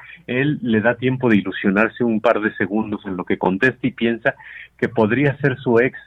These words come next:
Denise, que arrepentida le dice que quiere volver con él, ¿no? Pero entre que pierde el teléfono y se tarda en despertar y agarrar el, y, y, y levantarlo y contestar, eh,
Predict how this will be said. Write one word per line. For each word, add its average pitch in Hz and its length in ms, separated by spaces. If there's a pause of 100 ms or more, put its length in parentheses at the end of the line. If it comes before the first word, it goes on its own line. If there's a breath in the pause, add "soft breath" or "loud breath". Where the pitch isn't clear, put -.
(180)
Denise, 113 540 (180)
que 98 200
arrepentida 92 720
le 95 100
dice 98 300
que - 100
quiere 92 240
volver 82 400
con 87 220
él, 104 180
¿no? 92 180
Pero 185 460
entre 101 300
que 104 100
pierde 117 300
el 104 100
teléfono 101 580
y 87 40
se 98 140
tarda 107 280
en 101 100
despertar 101 600
y 98 80
agarrar 92 380
el, 92 200 (180)
y, 101 300
y, 107 180
y 101 160
levantarlo 92 640
y 98 60
contestar, 117 680 (380 loud breath)
eh, 98 460